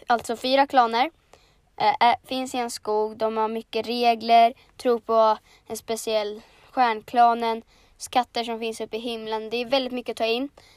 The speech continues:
men väldigt bra att läsa. Tyvärr inga bilder, men man får, den är ju så bra, eller den liksom, det är lugnt, för om man har en bra fantasi man kan se in med och sådär. Den, eh, är rätt så lång,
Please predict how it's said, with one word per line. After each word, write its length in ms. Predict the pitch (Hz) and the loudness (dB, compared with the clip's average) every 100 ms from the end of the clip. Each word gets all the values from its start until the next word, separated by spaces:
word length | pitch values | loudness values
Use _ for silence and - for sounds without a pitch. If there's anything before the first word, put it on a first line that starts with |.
| _ | _
men 520 | - 233 220 220 202 220 | -8 -4 -4 -6 -4 4
väldigt 280 | 285 247 | 6 4
bra 140 | 226 226 | 2 2
att 60 | |
läsa. 460 | 226 220 208 220 233 - | 2 0 0 -2 -2 -4
Tyvärr 320 | 247 254 254 | 0 4 4
inga 260 | 247 233 | 2 -4
bilder, 440 | 214 233 214 220 240 | -4 -6 -4 0 0
men 280 | 254 220 214 - _ | 0 -2 -4 -14 _
man 140 | - 220 | -6 -4
får, 260 | 233 220 220 _ | -2 -2 -4 _
den 160 | 233 233 | -4 0
är 60 | |
ju 80 | 226 | 0
så 140 | 226 220 | -2 -6
bra, 340 | 226 220 208 - | 0 0 0 -6
eller 260 | - 240 220 | -6 -4 -2
den 240 | 233 226 | -2 -2
liksom, 360 | 220 - 220 208 _ _ _ _ | -4 -2 -4 -4 _ _ _ _
det 80 | 233 | -4
är 40 | |
lugnt, 340 | 240 262 202 - | 0 0 -2 -2
för 120 | 214 | 0
om 100 | 214 | 0
man 120 | 214 | 0
har 160 | 233 226 | 0 0
en 60 | |
bra 160 | 226 220 | 2 0
fantasi 460 | 226 226 220 240 | 0 -8 -8 -6
man 260 | 226 220 214 | -4 -4 -4
kan 180 | - 220 | -8 -8
se 140 | - | -4
in 340 | 214 226 220 208 | -4 -4 -8 -8
med 80 | |
och 80 | 208 | -8
sådär. 340 | - 202 202 - _ _ - _ _ | -6 -4 -4 -6 _ _ -20 _ _
Den, 420 | 226 226 220 220 | 4 4 2 -2
eh, 300 | 214 214 - | 0 0 2
är 80 | 226 | 2
rätt 180 | 262 - | 2 0
så 120 | 285 | 0
lång, 520 | 233 214 233 269 285 | 2 2 2 -2 -6